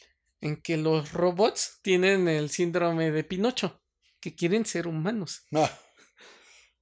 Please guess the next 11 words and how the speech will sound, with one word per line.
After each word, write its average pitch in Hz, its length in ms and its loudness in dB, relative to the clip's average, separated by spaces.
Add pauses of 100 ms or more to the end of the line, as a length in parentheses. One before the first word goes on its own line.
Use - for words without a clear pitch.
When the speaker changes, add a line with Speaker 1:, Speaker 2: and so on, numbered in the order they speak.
(640)
Speaker 1:
Ay, 240 500 2
y - 40 -4
también 240 260 2
hay 277 120 2
un 277 100 0
libro 254 240 0
muy 247 160 0
bueno 233 280 0
de 214 60 0
Isaac 196 220 -2
Asimov, 190 380 -4